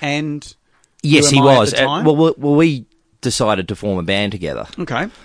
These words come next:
Speaker 2: And then what happened was, was, um, he gave me a demo of songs that he'd written.
Speaker 1: Mm.
Speaker 2: Um, there was about ten or twelve on there, and I was just blown away.
Speaker 1: Yeah, cool.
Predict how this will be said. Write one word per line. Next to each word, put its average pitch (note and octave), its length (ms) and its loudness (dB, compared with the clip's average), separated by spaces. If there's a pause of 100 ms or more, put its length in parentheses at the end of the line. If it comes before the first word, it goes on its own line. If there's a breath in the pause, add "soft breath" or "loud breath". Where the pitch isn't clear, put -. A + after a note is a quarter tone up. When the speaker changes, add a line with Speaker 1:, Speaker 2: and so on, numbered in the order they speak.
(180 loud breath)
Speaker 2:
And G#2 180 -4
then G#2 140 0
what F#2 140 -2
happened G#2 340 0
was, E2+ 240 -4
was, E2+ 360 -6
um, E2+ 420 -4 (200)
he G2+ 120 -2
gave G2+ 260 2
me F2 120 -2
a D#2+ 40 -4
demo E2+ 480 -2 (320)
of E2 220 -6
songs F#2 640 -4
that - 120 -8
he'd D#2+ 180 -12
written. A#2+ 280 -8 (140)
Speaker 1:
Mm. C#3+ 260 -4
Speaker 2:
Um, E2+ 420 -6
there D#2 120 -8
was D#2 120 -10
about D#2+ 320 -6
ten E2+ 160 -8
or D#2 40 -8
twelve D2+ 280 -4
on E2+ 140 -6
there, D2 160 -8
and C#2 120 -14
I C2 120 -14
was - 100 -20
just - 160 -20
blown D2 220 -10
away. B1 420 -8
Speaker 1:
Yeah, C3+ 220 -8
cool. D3 240 -10